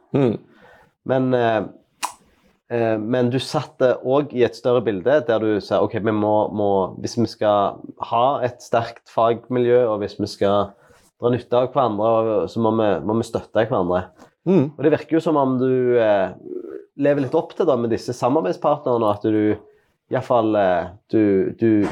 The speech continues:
Speaker 2: gjør det selv og tenker sånn selv.
Speaker 1: Ja, i alle fall
Speaker 2: Aha.
Speaker 1: veldig bevisste.
Speaker 2: Ja.
Speaker 1: Eh, det er jo ikke sånn hundre prosent nazi å si at, nei, dere,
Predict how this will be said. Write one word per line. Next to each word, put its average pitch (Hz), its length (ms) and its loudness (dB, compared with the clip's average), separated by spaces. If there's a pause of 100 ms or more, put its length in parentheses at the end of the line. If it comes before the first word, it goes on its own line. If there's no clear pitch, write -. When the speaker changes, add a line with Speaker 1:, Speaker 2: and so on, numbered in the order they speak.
(120)
Speaker 2:
gjør 117 280 2
det 117 140 4
selv 147 300 0
og 123 80 -2
tenker 117 400 -4
sånn 113 220 -2
selv. 143 320 2 (760)
Speaker 1:
Ja, 208 200 2
i 208 80 0
alle 180 100 -2
fall 185 140 -2
Speaker 2:
Aha. 180 160 -12
Speaker 1:
veldig 143 320 0
bevisste. 135 400 0 (160)
Speaker 2:
Ja. 131 160 2 (480)
Speaker 1:
Eh, - 240 2
det 147 140 2 (100)
er 151 100 2
jo 143 60 4
ikke - 320 -2
sånn 160 180 2 (160)
hundre 120 320 2
prosent 127 300 -2
nazi 135 320 0
å 123 80 2
si 131 100 0
at, 117 80 2
nei, 123 300 2
dere, 123 240 2